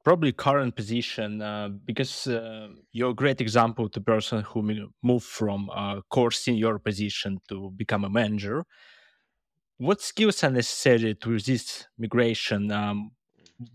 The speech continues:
would you able to give any recommendation for people who considering to switch their position from core to become more managers,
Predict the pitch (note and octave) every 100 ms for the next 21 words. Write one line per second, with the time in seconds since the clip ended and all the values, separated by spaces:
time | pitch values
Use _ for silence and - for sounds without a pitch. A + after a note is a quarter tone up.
0 | G#2+ A#2 A#2+ A#2+ C3+ C3 C3 B2 A2 A#2+
1 | - A2+ G#2+ G#2+ A2 G#2+ G#2 D3 C3 A2
2 | - - A2+ A2 F#2+ G2+ G2 G2 - A#2
3 | G#2 G2+ G2 F#2+ F#2 F#2 F#2+ - A2 G#2+
4 | G2+ G#2+ G2 G2+ G#2 G#2 - G2+ F#2+ -
5 | F#2+ - - G#2 G2+ - G2 G#2 F2+ F#2
6 | F#2+ F#2 F#2+ C3+ C#3+ B2+ A2+ A2 G#2+ -